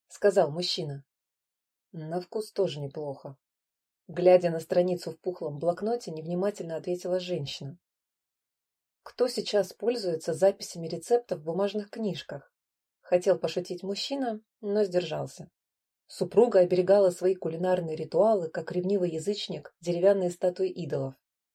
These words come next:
"Дмитрий Алексеевич", пропела Алиса, "у вас сегодня встреча выпускников.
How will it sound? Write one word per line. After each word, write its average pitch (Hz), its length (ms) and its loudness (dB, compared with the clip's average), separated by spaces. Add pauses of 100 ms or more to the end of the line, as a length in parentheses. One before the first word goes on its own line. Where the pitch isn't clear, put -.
(920)
"Дмитрий 185 500 2
Алексеевич", 214 800 -2 (360)
пропела 175 460 2
Алиса, 160 460 -4 (760)
"у 170 140 -2
вас 151 260 -2
сегодня 269 400 2
встреча 196 420 0
выпускников. 233 680 -4